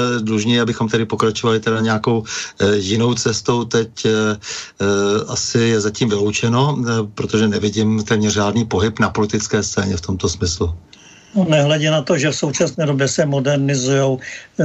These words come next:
Speaker 2: dělají se barevné fasády, zavěšujou se třeba z balkony a,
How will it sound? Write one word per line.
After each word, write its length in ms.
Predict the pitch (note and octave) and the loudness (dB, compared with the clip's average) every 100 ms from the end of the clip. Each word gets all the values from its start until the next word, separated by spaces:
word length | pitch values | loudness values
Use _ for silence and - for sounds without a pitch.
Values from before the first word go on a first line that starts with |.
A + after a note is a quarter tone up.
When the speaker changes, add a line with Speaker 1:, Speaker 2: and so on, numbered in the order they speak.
| C#3 | 2
Speaker 2:
dělají 340 | C3+ D3 D3 | 2 2 0
se 180 | C3+ D#3+ | 0 0
barevné 520 | C#3 C#3 C#3+ C#3 C#3 | 0 0 0 0 -2
fasády, 640 | - C#3 - C#3+ C#3 C3 C3+ | 0 -2 0 0 0 2 0
zavěšujou 760 | B2+ C#3+ C3+ C3 - D3+ C#3 | 2 0 2 0 0 0 0
se 180 | - B2 | 0 -2
třeba 300 | - D3+ D3 | -2 0 2
z 60 | C3 | 2
balkony 720 | C3 C3 - C#3 C3+ C#3 C3 | 2 0 -2 -2 2 2 2
a, 160 | A#2+ | -2